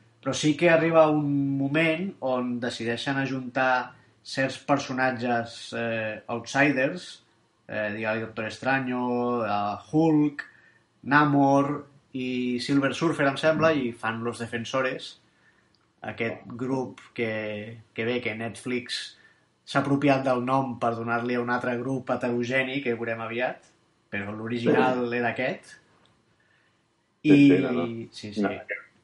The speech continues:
Speaker 2: no nos enganyen.
Speaker 1: Sí, no, clar, Los Defensores, ¿dónde está, eh?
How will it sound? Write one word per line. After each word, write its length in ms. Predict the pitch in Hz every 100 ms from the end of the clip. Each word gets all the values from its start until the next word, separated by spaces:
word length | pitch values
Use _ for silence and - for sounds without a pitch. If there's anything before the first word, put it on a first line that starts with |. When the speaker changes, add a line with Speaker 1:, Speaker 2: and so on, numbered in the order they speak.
| _ _ -
Speaker 2:
no 140 | 98
nos 140 | 131 127
enganyen. 640 | 110 107 127 117 87 76 - - - -
Speaker 1:
Sí, 300 | - 123 110
no, 280 | 120 135 127
clar, 240 | 123 139
Los 140 | 135 120
Defensores, 600 | 120 117 127 135 123 113
¿dónde 220 | 127 139
está, 460 | 139 127 135 107 113
eh? 180 | 180